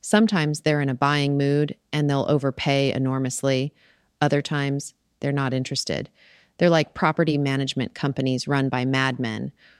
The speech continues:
or more precisely, by Benjamin Graham's Mister Market. So while on average public acquirers behave like pooled risk company managers, you need a window of several years to get average case performance.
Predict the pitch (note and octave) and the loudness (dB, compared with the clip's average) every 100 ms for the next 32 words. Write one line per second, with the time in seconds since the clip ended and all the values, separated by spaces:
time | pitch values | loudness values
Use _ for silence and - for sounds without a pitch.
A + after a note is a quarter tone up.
0 | _ - G#3 G#3 G3 F#3+ D#3+ D3+ C#3 - | _ 4 6 8 6 2 0 0 0 -2
1 | C3+ C3+ - _ _ - D3 C#3 C#3+ C#3+ | -2 -2 -6 _ _ 0 2 2 2 2
2 | C#3 C3+ C#3 C3+ C3 C3 - - D3 C3+ | 0 0 0 0 0 -4 -6 -4 -2 0
3 | - C3 B2+ B2 - - - - _ _ | -2 -2 -2 -4 -6 -8 -12 -20 _ _
4 | _ _ _ _ _ _ _ _ _ _ | _ _ _ _ _ _ _ _ _ _
5 | - G3+ F#3+ G3+ F#3+ F#3 - G#3 G#3+ G3+ | 4 6 8 6 4 4 4 2 4 2
6 | F#3+ - F#3+ E3+ - D3+ - D#3+ D3+ C3+ | 0 0 2 2 0 -2 2 4 2 2
7 | C3+ C3+ - D3 C#3+ F3 D#3+ D3+ C#3+ C3 | 0 -4 -2 0 4 4 4 2 -2 -2
8 | - - E3 D3 C#3+ C3+ - - E3+ F#3 | -4 2 2 4 0 0 -4 -4 0 2
9 | F#3 F#3 F#3+ G3 G#3 A3 A3 - _ _ | 2 4 2 0 0 -2 -4 -16 _ _
10 | _ _ _ F#3 G3+ G#3 F3+ E3+ F3+ D#3 | _ _ _ 8 10 10 8 6 6 4
11 | C#3 C3 - D3+ D3 C#3 C#3+ C3+ B2+ - | 2 2 0 2 0 2 2 0 -2 -4
12 | C#3 C3+ - C3+ B2+ B2+ - - B2+ - | -2 0 0 0 0 -2 -4 -2 -4 -4
13 | C3+ - C3+ B2 G#2 - - | -10 -6 -4 -4 -8 -12 -18